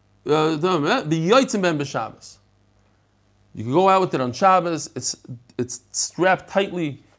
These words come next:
You see, he shows two straps. It's not falling off. It's not going anywhere. V'nichnasim behem ba'azara. Now, it's not at the end of his foot. It's on his knee, on his shin.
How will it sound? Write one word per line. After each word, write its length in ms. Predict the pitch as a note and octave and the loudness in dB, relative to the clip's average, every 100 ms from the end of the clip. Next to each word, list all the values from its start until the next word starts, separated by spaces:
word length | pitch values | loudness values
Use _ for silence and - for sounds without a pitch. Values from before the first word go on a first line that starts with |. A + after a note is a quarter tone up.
| - | -12
You 80 | B2 | -8
see, 300 | - G#3+ D3+ | -4 -4 -4
he 40 | |
shows 400 | - G3+ G3 D3 | 0 2 4 2
two 240 | - G#3 | -6 -8
straps. 640 | F3 - G3+ G3+ F#3+ - - _ _ _ - _ _ - | -6 -4 4 4 4 0 -16 _ _ _ -20 _ _ 0
It's 160 | G#3 A#3 | 2 4
not 180 | G3 | 4
falling 300 | - E3+ E3 | 4 2 2
off. 240 | F#3+ G3+ E3 | 4 4 2
It's 80 | C#3+ | -2
not 140 | C#3+ | 0
going 180 | F#3+ G3+ | 2 2
anywhere. 500 | F#3 F3+ E3+ D#3+ D3 - _ _ _ - | 4 4 2 -2 -6 -14 _ _ _ -2
V'nichnasim 840 | C3 E3 E3+ F3 F#3 A#3 A3 G#3+ | 2 4 2 2 2 2 2 -2
behem 380 | G3 F#3+ G#3 G3+ | 0 0 0 0
ba'azara. 720 | F#3+ G#3 F3 G#3 B3+ A#3 - - _ _ _ _ _ _ _ _ _ _ _ _ _ - | 0 -2 0 2 2 2 -2 -12 _ _ _ _ _ _ _ _ _ _ _ _ _ -8
Now, 420 | C3 C#3 C3+ C#3 - _ _ _ | -2 0 0 -2 -12 _ _ _
it's 180 | A2+ - | -10 -2
not 260 | D3+ A#3+ - | 0 2 0
at 200 | C#3+ D3+ | -4 -2
the 140 | - - | -2 0
end 160 | F3 | 2
of 80 | F3 | 0
his 140 | C#3+ | -2
foot. 400 | - C3+ F#3 - _ _ _ _ _ - | -4 -4 -4 -12 _ _ _ _ _ -4
It's 220 | C3 - - | -4 -6 -2
on 160 | C3+ E3 | 2 2
his 160 | F3+ | 2
knee, 340 | G3+ C#4 A3+ A3 _ _ _ _ - | 0 -2 -4 -12 _ _ _ _ -4
on 220 | C3+ D#3+ | 0 2
his 420 | F3 D#3+ D3 - | 2 0 -4 -6
shin. 420 | - C4+ A#3+ G3 | -2 -2 -2 -6